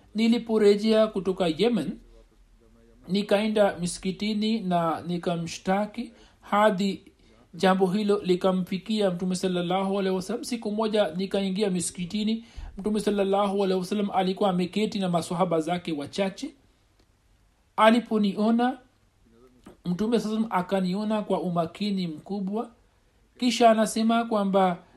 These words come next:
Mtume sallallahu alaihi wasallam akaniona kwa umakini, na nilipoketi, Mtume sallallahu alaihi wasallam akasema kwamba, "Ewe Amr, wallahi wewe umeniuzi." Nikasema, "Ya Rasulullah, najikinga kwa Allah na jambo hilo kwamba mimi niwe na kuuzi."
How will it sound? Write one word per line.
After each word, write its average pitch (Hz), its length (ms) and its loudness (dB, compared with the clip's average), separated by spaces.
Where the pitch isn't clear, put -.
Mtume 214 260 -2
sallallahu 220 240 4
alaihi - 0 -
wasallam 233 340 0
akaniona 202 760 2
kwa 196 160 0
umakini, 190 720 0
na 202 100 -2
nilipoketi, 226 920 0
Mtume 226 200 -6
sallallahu 226 340 0
alaihi 180 140 -6
wasallam 214 240 -2
akasema 196 440 -2
kwamba, 214 360 2
"Ewe 202 280 4
Amr, 196 260 2
wallahi 202 540 6
wewe 202 200 2
umeniuzi." 190 720 -2
Nikasema, 214 540 -2
"Ya 196 160 -2
Rasulullah, 185 500 -2
najikinga 220 580 0
kwa 226 220 -2
Allah 185 420 2
na 185 120 -2
jambo 190 320 0
hilo 208 360 0
kwamba 202 400 0
mimi 208 540 0
niwe 208 420 0
na 175 180 -2
kuuzi." 190 600 -2